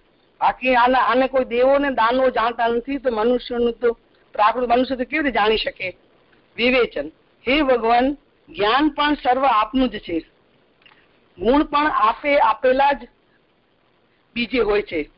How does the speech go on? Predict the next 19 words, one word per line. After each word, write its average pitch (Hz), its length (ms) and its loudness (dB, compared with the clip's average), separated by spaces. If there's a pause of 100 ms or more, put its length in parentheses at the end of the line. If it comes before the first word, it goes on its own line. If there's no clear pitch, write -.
(840)
તેથી 277 320 -2
દેવો 240 420 2
અને 269 300 2
દાનવો 240 460 2
પણ 277 180 -4
આપના 240 400 -2
અનન્ય 277 520 0
અસાધારણ 220 1000 0 (400)
યોગ 240 280 2
પ્રભાવને 233 680 0
અથવા 220 360 -4
આપની 220 520 0
ભિન્ન 262 360 -2
ભિન્ન 240 320 -2 (420)
વિભૂતિ 262 520 -2
રૂપ 240 200 -2 (120)
વ્યક્તિને 233 580 -2
જાણતા 208 480 0
નથી. 190 300 -8